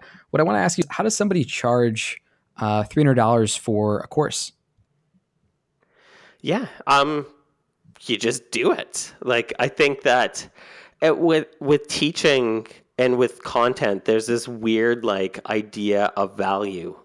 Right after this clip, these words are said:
Speaker 2: Like, the same content could be in a book, but you would get, like, laughed at for charging three hundred dollars for most books.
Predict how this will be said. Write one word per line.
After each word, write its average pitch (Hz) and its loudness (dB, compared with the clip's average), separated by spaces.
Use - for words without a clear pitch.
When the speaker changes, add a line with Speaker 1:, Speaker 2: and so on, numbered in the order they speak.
Speaker 2:
Like, 95 -8
the 123 -4
same 151 2
content 127 2
could 107 -6
be 110 0
in 107 2
a 104 0
book, 95 -4
but 117 2
you 113 0
would 110 -2
get, 104 -2
like, 95 -8
laughed 117 -2
at 98 2
for - 0
charging 98 0
three 101 -2
hundred 95 -4
dollars 90 -4
for - -6
most 85 -4
books. - -6